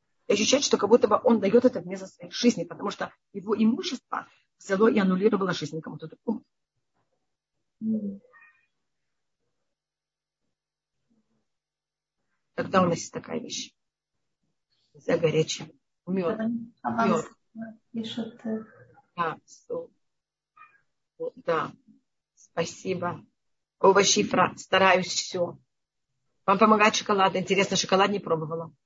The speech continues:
Speaker 1: <laughs> До этого пробовала.
Speaker 2: А вы попробуйте, попробуйте, оно хорошо.
Speaker 1: <laughs> Я попробую. Спасибо.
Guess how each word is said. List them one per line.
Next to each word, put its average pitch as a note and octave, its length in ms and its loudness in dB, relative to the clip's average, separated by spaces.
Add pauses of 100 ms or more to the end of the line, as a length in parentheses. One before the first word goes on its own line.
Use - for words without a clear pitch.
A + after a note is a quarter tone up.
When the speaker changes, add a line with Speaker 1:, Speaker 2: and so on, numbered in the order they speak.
(320)
Speaker 1:
<laughs> - 920 -16
До C4+ 640 8
этого A3+ 480 6
пробовала. G3+ 560 4 (720)
Speaker 2:
А A3+ 80 6
вы D#4 160 6
попробуйте, D#4 600 4
попробуйте, A3 680 0
оно A#3+ 240 0
хорошо. B3+ 480 -8 (340)
Speaker 1:
<laughs> - 420 -2
Я B3+ 540 8
попробую. A3 840 6 (1800)
Спасибо. F3+ 580 2